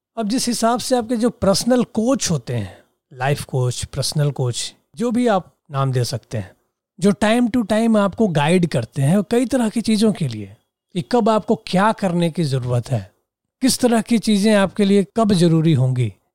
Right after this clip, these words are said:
इन सब चीज़ों के लिए भी एआई तैयार होते जा रहे हैं, जो समय समय पर आपको मदद करने वाले हैं।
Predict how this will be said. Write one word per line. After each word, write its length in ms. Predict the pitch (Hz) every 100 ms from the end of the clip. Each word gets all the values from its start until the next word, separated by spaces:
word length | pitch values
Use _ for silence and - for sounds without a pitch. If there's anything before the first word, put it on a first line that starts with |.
| _ _
इन 120 | 233
सब 300 | 226 - 254
चीज़ों 440 | 208 196 196 208 240
के 240 | - 214
लिए 320 | 196 185 202
भी 240 | 190 220 240
एआई 400 | 185 185 185 196
तैयार 460 | 175 151 143 147
होते 360 | 147 147 123 127
जा 160 | 107 98
रहे 140 | 95
हैं, 220 | 95 - _ _ _ 151
जो 140 | 180
समय 320 | - 196 226
समय 280 | - 214 208
पर 200 | 208 190
आपको 560 | 165 147 180 143 156 - 156
मदद 340 | 156 185 196
करने 280 | - 143 120
वाले 280 | 107 95 98
हैं। 220 | 90 -